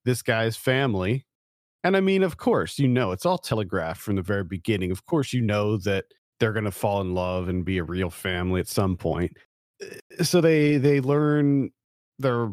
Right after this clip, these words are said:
like, lines and they learn all about each other and they get their story straight. And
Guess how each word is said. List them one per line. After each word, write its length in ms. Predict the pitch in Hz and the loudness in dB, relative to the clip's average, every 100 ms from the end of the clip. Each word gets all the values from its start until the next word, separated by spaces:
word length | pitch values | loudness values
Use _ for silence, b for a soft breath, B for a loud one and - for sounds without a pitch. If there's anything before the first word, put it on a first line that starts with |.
| 120 | -2
like, 220 | 110 107 - | -2 -2 -6
lines 640 | 117 117 120 120 120 117 | -2 0 0 0 0 0
and 100 | 113 | 0
they 80 | 113 | 0
learn 280 | 107 104 | 0 0
all 160 | 110 107 | 0 -2
about 260 | 104 104 104 | -2 -2 -2
each 180 | 101 110 | -4 -2
other 220 | 101 101 | -2 -2
and 80 | 101 | -2
they 120 | 95 | -2
get 120 | 104 | -2
their 120 | 104 | -4
story 400 | 95 - 95 98 | -4 -4 -2 -2
straight. 520 | - - 101 95 98 | -4 -4 -2 0 0
And 220 | 95 95 | 0 0